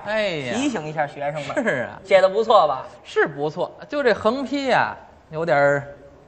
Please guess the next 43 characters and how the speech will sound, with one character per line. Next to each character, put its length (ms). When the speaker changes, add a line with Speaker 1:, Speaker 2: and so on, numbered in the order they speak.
Speaker 1:
太 260
不 160
够 180
意 200
思 140
了。 140
Speaker 2:
横 180
批 140
写 140
得 60
不 140
错 240
了。 200
Speaker 1:
是 60
吗？ 280
Speaker 2:
多 160
棒 300
啊， 40
一 160
副 200
一 80
副 240
的。 40
Speaker 1:
哎， 80
那 120
这 120
么 140
着 180
吧， 220
你 160
能 180
不 60
能 540
给 140
你 140
自 200
个 80
儿 140
写 260
副 140
对 180
联 120
儿？ 100